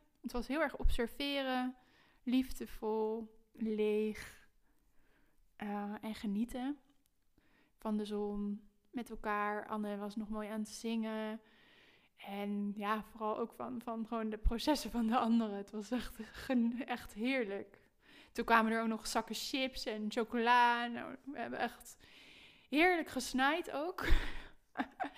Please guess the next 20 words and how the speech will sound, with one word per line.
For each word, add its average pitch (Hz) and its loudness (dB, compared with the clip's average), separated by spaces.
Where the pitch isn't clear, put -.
En, 254 4
eh, 226 0
die, 254 6
je 247 4
hoeft 269 12
helemaal 247 6
niets. - 2
Dat, 247 -6
eh, 240 -4
nee, 240 -4
dat 220 -6
achtervolgt - -2
Sarifa, 214 -4
denk 202 -8
ik, 202 -10
de 220 -6
rest - -6
van 214 -12
haar 180 -6
leven. 247 -8